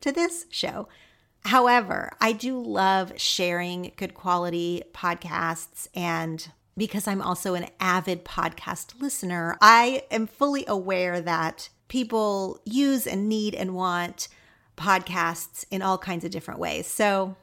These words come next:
I'm happy to share other podcasts that I'm listening to and that I really like,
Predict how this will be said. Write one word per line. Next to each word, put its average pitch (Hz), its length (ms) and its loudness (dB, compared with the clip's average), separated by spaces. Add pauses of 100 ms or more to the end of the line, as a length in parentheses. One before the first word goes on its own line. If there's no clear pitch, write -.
(140)
I'm 220 180 2
happy 196 760 0
to - 100 -8
share 170 300 -2
other 170 380 -4
podcasts 214 500 -6
that 202 80 -8
I'm 175 120 -6
listening 214 380 -8
to 269 300 -6
and 233 120 -4
that 185 80 -4
I 180 60 -4
really 175 320 -4
like, 185 380 -4